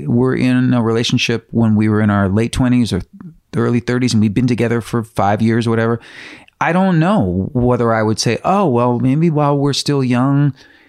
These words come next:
we should experiment, but maybe not lose each other." But, uh,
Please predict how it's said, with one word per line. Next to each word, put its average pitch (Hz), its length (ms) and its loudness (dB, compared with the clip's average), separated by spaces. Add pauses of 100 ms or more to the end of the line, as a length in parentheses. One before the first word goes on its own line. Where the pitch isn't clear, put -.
(160)
we 131 80 2
should 180 300 -2
experiment, 110 840 -2
but 107 180 -4 (160)
maybe 117 300 2
not 113 200 0
lose 117 220 2
each 110 180 0
other." 101 280 0
But, 104 180 -4 (380)
uh, - 40 -10